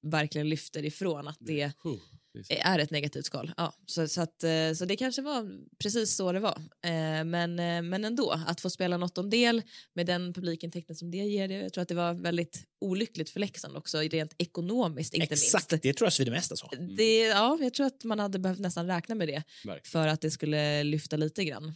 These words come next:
Speaker 3: Ja.
Speaker 1: Ehm, mm.
Speaker 3: Men Simon,
Speaker 1: Många
Speaker 3: lite,
Speaker 1: miljoner.
Speaker 3: li-, lite oväntat ändå att de väljer Mantas, för han har ju rutin och jag vet att han har en jättefin, eh, högsta nivå.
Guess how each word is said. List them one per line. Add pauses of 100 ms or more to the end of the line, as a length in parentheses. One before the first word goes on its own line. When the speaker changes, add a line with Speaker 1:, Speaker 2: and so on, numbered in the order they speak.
(140)
Speaker 3:
Ja.
Speaker 1:
Ehm,
mm. (180)
Speaker 3:
Men
Simon,
Speaker 1:
Många
Speaker 3:
lite,
Speaker 1:
miljoner.
Speaker 3:
li-,
lite
oväntat
ändå
att
de
väljer
Mantas,
för
han
har
ju
rutin
och
jag
vet
att
han
har
en
jättefin,
eh,
högsta
nivå.